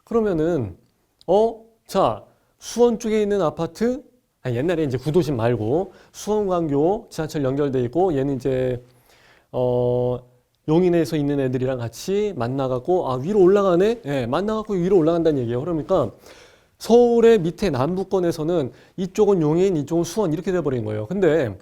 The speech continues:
같은 지하철 연결되는 라인도 있는데 얘는 십오, 십육, 십칠도 가고 얘는 이제 뭐 사억, 오억, 육억 해서 이제 분양을 한단 말이에요. 그러면 어떻게 되겠습니까?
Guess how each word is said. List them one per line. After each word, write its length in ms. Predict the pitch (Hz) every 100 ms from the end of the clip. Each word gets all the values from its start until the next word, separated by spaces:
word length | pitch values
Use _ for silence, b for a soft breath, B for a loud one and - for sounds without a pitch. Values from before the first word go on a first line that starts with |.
| _ b b b b -
같은 440 | 196 190 214 208
지하철 440 | - 185 175 185
연결되는 540 | 139 156 175 160 160 147
라인도 400 | 117 143 151 151
있는데 580 | 127 127 127 185 170 123
얘는 400 | 139 151 156 151
십오, 360 | - 190 185
십육, 280 | 180 180 165
십칠도 420 | - - 208 175
가고 400 | 147 131 175 156
얘는 320 | 123 175 208 208 B B B
이제 340 | 151 156 175 160
뭐 540 | 147 143 131 123 117 b b b b b _
사억, 680 | - 180 180 170 170 160
오억, 440 | 127 143 156 151 117
육억 260 | 135 139
해서 160 | 143 131
이제 140 | 120
분양을 260 | 113 131 131
한단 280 | 123 113 107
말이에요. 520 | 107 110 143 185 294 _ _ _ _ _ _ _ _ _ -
그러면 240 | 196 165
어떻게 280 | 127 151 156
되겠습니까? 720 | 131 120 120 113 110 170 196